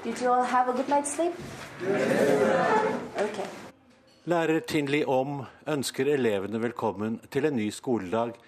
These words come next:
Speaker 2: og vil gjerne høre at alle har sovet godt om natten.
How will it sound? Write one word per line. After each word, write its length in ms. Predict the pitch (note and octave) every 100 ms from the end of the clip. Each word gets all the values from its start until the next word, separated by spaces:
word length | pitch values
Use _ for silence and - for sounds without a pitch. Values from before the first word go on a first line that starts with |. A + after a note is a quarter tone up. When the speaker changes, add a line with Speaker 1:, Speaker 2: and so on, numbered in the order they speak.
| - - _
Speaker 2:
og 160 | C3 D#3
vil 140 | E3
gjerne 180 | B2 C#3
høre 240 | C3 G#2+
at 120 | A#2 D3+
alle 220 | B2 A#2+
har 60 | B2+
sovet 320 | C3 G#2+ -
godt 240 | C3+ - D3
om 80 | A2+
natten. 300 | - -